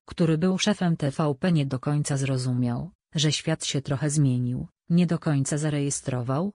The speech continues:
że Polska się trochę zmieniła. Wszystko szło gładko do momentu, aż Przemek, z nieznanych mi powodów, postanowił dać upust swojej pasji publicystycznej i jakiemuś temperamentowi ideologicznemu. „Uważam,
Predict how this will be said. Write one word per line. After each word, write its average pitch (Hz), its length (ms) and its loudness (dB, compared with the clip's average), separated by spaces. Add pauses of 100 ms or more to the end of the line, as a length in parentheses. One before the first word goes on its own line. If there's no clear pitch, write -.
(140)
że 165 180 -2
Polska 202 420 -2
się 147 140 -2
trochę 156 300 -2
zmieniła. 143 460 2
Wszystko - 520 -2
szło 160 200 0
gładko 147 440 -2
do 139 140 0
momentu, 143 560 0
aż 160 180 -2
Przemek, 123 720 -6
z 147 140 0
nieznanych 170 560 4
mi 175 140 2
powodów, 123 680 -6 (140)
postanowił 156 680 0
dać 151 240 -4
upust - 360 -4
swojej 151 380 -2
pasji 160 320 -2
publicystycznej 151 1000 -2
i 151 100 -2
jakiemuś 156 520 0
temperamentowi 143 1040 -2
ideologicznemu. 135 880 0
„Uważam, 131 580 -4